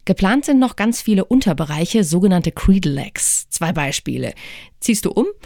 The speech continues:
kannst du bei Creedle Maps rausfinden, wo es in der neuen Stadt einen Gospelchor gibt oder einen Seelsorger. Und in Creedle Helps kannst du Hilfe anbieten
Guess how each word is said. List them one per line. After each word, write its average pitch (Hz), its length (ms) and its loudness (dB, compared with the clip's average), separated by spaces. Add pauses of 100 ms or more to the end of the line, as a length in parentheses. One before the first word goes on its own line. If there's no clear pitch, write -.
(180)
kannst 247 260 2
du 226 80 2
bei 208 140 2
Creedle 202 320 2
Maps 190 340 0
rausfinden, 208 600 0
wo 175 140 2
es 214 100 -2
in 202 120 2
der 190 120 4
neuen 180 240 2
Stadt - 340 -4
einen 165 200 -2
Gospelchor 156 640 -4
gibt 147 220 -8
oder 180 200 2
einen 170 180 0
Seelsorger. 143 600 -2 (320)
Und 202 120 2
in 190 100 2
Creedle 160 320 0
Helps 175 560 -6
kannst 202 240 -2
du 170 60 0
Hilfe 254 280 -2
anbieten 226 420 0